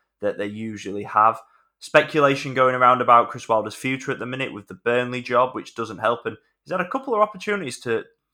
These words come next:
completely squash it, and I don't think he has really. He's not put any fl-, fire on it. He's not, you know,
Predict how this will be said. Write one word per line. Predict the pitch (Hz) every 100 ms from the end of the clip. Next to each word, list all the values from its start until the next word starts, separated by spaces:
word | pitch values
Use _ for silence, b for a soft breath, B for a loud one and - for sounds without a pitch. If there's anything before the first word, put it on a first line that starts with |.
| _
completely | - 123 - 151 113 113
squash | - 151 160 -
it, | -
and | -
I | -
don't | - 165 -
think | 160 -
he | 107
has | 156 160 -
really. | 101 95
He's | 104 156
not | 185 - b b -
put | 147
any | 131 123 101 - _
fl-, | - - 123 127 -
fire | 143 139 113 90
on | 92
it. | 110 - -
He's | 107
not, | 127 -
you | 107
know, | 101 101